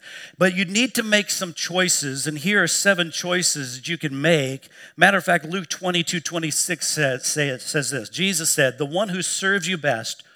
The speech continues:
will be your leader." The one who serves you best will be your leader, and it, it's, it's serving. That's where the leadership come in,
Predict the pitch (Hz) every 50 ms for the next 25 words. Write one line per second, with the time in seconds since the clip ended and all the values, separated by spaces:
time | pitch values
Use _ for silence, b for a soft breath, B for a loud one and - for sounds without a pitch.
0 | b b b - 135 127 110 135 135 123 127 127 123 127 123 113 110 - - -
1 | _ B B B B B B B B 170 170 196 196 180 185 165 - - - 202
2 | 214 220 240 208 180 180 190 160 131 165 160 156 - - 143 139 131 160 185 190
3 | 196 175 143 190 190 185 160 147 156 139 143 160 180 185 175 147 139 127 127 139
4 | 135 B B B B B B - - 170 160 165 165 160 - - 175 165 160 -
5 | 165 180 175 170 - - - 170 170 - - - - - - 208 214 233 240 226
6 | 208 160 156 135 131 135 139 147 143 139 156 180 196 208 196 - - 160 170 175
7 | 160 165 156 147 139 175 190 220 214 220 190 - - 190 165 - - - - 170
8 | 160 160 156 143 156 160 156 139